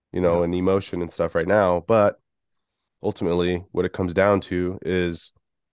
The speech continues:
Speaker 1: w-, you know, if we already know what we believe and where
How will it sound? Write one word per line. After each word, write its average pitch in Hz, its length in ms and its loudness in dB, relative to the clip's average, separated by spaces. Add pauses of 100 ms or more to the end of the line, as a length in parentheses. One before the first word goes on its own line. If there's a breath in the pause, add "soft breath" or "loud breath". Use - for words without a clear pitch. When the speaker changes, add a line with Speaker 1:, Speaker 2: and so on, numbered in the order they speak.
(680)
Speaker 1:
w-, 95 220 -6 (180)
you 95 160 0
know, 87 240 0
if - 220 -8
we 101 140 -2
already 92 280 2
know 90 500 0 (840)
what 90 140 -4
we 92 120 -2
believe 90 460 -4
and 85 280 -10
where 95 280 2